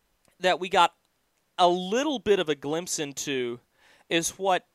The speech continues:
Editawo as a receiver can do for Syracuse. Their number one guy was their number one guy. And I thought he was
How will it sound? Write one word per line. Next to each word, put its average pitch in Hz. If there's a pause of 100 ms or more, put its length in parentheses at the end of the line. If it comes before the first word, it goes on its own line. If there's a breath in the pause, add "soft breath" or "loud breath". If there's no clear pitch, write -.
Editawo 190
as 156
a 156
receiver 190
can 160
do 147
for 147
Syracuse. - (120)
Their 170
number 190
one 175
guy 160
was 147
their 165
number 160
one 143
guy. 143 (420 loud breath)
And 156
I 190
thought 190
he 185
was 165